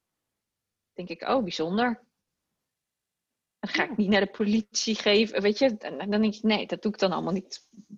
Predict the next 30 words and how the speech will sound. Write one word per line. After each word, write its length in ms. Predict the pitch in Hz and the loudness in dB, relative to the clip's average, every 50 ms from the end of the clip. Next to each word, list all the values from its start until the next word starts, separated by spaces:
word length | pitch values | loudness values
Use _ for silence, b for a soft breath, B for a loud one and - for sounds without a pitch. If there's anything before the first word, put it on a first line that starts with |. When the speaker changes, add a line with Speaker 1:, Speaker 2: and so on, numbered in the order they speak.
| - _ _ | -20 _ _
Speaker 1:
denk 180 | 208 208 208 | -2 0 0
ik: 100 | - - | -2 0
"Ja, 180 | - 214 180 - | 2 2 2 2
ik 140 | - 190 - | 0 -4 -4
mag 200 | 185 165 - - | -4 -6 -6 -4
dat 120 | 208 180 | -4 -4
Speaker 2:
Nee. 80 | - - | -4 0
Speaker 1:
vinden." 460 | - 208 220 220 233 240 220 190 - _ _ _ b b b b b b b _ _ _ _ _ _ _ _ _ _ _ _ _ _ _ _ _ _ _ _ | 0 2 2 4 4 4 2 0 -2 _ _ _ b b b b b b b _ _ _ _ _ _ _ _ _ _ _ _ _ _ _ _ _ _ _ _
Ja. 160 | _ - 240 | _ -6 -4
Speaker 2:
Cool. 280 | 202 180 220 262 240 - _ _ b b b b b b b b b b b b b b b b _ _ | -4 -4 -4 -6 -10 -14 _ _ b b b b b b b b b b b b b b b b _ _
En 420 | - 285 294 302 311 320 - _ _ _ _ _ _ _ _ _ _ _ _ _ _ _ _ _ _ | 6 6 6 6 2 0 -6 _ _ _ _ _ _ _ _ _ _ _ _ _ _ _ _ _ _
even 280 | _ 254 262 262 302 269 | _ 2 2 4 4 2
over 180 | 262 262 269 208 | 4 2 0 -4
dromen. 540 | 208 208 208 196 190 196 180 170 175 - _ b b b b - - _ _ | -2 2 2 2 2 2 0 -4 -6 -12 _ b b b b -18 -18 _ _
Als 220 | - 269 285 - | 8 8 8 8
jij, 460 | - 320 320 330 320 311 311 302 302 294 | 6 4 6 6 6 4 2 2 0 -2
eh, 40 | 302 - | -4 -2
als 200 | _ 277 277 269 | _ 0 0 0
geld 440 | - - 359 370 370 370 - - - _ _ _ _ _ _ _ _ _ _ _ | -2 -2 -2 0 0 -2 -6 -10 -20 _ _ _ _ _ _ _ _ _ _ _
gewoon 340 | - - 247 247 247 240 226 | -10 -2 0 0 0 0 0
bij 100 | 220 220 | -2 0
jou 200 | 214 214 208 208 | 0 0 0 0
uit 100 | 202 196 | -2 -4
de 80 | 202 196 | -8 -10
kraan 320 | - 202 185 185 180 175 | -8 -6 -6 -6 -6 -8
zou 120 | 170 170 - | -10 -14 -12
komen, 380 | - 170 165 160 156 160 160 165 | -10 -10 -10 -8 -10 -10 -12 -12
als 100 | - - | -14 -14
het 140 | 196 180 | -16 -16
gewoon, 400 | - - 190 180 180 180 180 175 | -14 -10 -8 -6 -4 -6 -6 -8